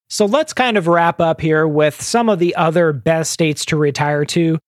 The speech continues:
Kiplinger's, and again, I'm not too wild about their study, but they have South Dakota as number one.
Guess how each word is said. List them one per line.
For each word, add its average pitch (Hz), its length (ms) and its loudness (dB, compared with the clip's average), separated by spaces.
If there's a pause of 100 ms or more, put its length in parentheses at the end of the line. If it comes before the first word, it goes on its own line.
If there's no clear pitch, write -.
Kiplinger's, 214 760 0
and 165 100 -2
again, 160 260 0
I'm 170 180 2
not 190 200 0
too 180 160 0
wild 147 420 0
about 143 280 -2
their 151 160 2
study, 156 500 0 (180)
but 165 140 0
they 196 180 2
have 175 300 -2
South 160 320 -2
Dakota 160 580 0
as 151 160 -2
number 151 340 0
one. 139 520 -2